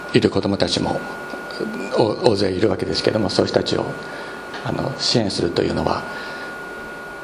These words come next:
えー、二十年間の継続した支援が必要になるわけですね。えー、震災の時に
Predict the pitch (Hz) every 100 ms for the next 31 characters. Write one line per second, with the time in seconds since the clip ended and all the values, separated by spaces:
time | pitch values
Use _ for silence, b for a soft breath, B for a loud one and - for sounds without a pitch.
0 | - 113 - - - - - - 170 117
1 | 120 143 151 139 - - - 135 - -
2 | - - - - - - - 120 110 95
3 | - 101 - 107 78 - - - 87 -
4 | - - - 101 - - - - 87 90
5 | - - - - - - - - - B
6 | B B B - - - B B B B
7 | - - - - - - 1077 1077 1077 1077
8 | 1077 1077 1077 - 1077 1077 - - - -
9 | - - - - - - - - 127 107
10 | 90 - - - - - 135 131 120 113
11 | 113 110 92 92